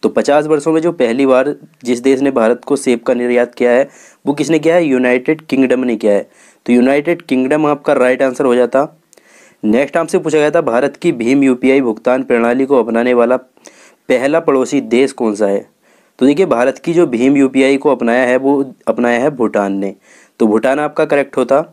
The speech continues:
नेक्स्ट देखिए आपसे पूछा गया था गीत गोविंद गीता काव्य जो है इसके कवि कौन है? तो सभी को पता होगा कौन है, जयदेव है, जयदेव आपका राइट आंसर हो जाता। नेक्स्ट आपसे पूछा गया था ऋग्वेद काल के देवता कौन है? तो देवता कौन है ऋग्वेद काल के?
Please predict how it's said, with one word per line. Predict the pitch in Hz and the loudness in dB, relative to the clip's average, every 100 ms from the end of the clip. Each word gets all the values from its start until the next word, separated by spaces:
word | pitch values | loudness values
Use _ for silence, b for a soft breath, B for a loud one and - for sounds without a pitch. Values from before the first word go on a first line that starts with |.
| _ _ _ b b b b b | _ _ _ b b b b b
नेक्स्ट | 107 117 131 | 0 0 0
देखिए | 160 165 | -2 0
आपसे | 180 180 | 0 -2
पूछा | 160 156 | 0 2
गया | 160 | 2
था | 165 | 2
गीत | 156 120 135 151 | -2 0 0 0
गोविंद | 139 135 139 147 | 0 2 2 0
गीता | 135 123 123 127 123 - | -2 -2 0 0 0 0
काव्य | 120 123 135 | 0 0 0
जो | 135 127 | 2 2
है | 139 | 0
इसके | 135 - | -2 -6
कवि | 143 120 131 | -2 0 0
कौन | 135 127 | 0 0
है? | 127 156 B B B - | 0 -4 B B B -6
तो | |
सभी | 120 131 156 | -2 0 0
को | 170 | 0
पता | 160 156 | 2 2
होगा | 156 | 2
कौन | 165 147 143 | 2 0 2
है, | 151 | 0
जयदेव | 120 120 120 139 135 | 0 0 2 2 2
है, | 139 | 0
जयदेव | 117 120 127 139 | 0 0 2 2
आपका | 131 - 131 | 0 -2 0
राइट | 117 117 | 0 0
आंसर | 127 120 123 | 0 0 0
हो | 117 | 0
जाता। | 117 123 147 - b b b b b _ | 0 0 -2 -4 b b b b b _
नेक्स्ट | 123 123 123 | -2 0 0
आपसे | 175 165 | -2 -2
पूछा | 165 165 | -2 0
गया | 156 | 2
था | 160 180 | 2 0
ऋग्वेद | 139 131 147 | 2 2 0
काल | - 120 120 | 0 0 0
के | 123 143 | 0 -2
देवता | 113 113 113 - | 2 0 0 -2
कौन | 127 127 117 | -2 0 0
है? | 117 135 | 0 -2
तो | 147 113 | -4 -2
देवता | 120 123 147 | -2 0 -2
कौन | 143 139 147 | 0 0 2
है | |
ऋग्वेद | 139 135 143 | 0 0 -2
काल | - 127 135 | 0 -2 0
के? | 156 | -4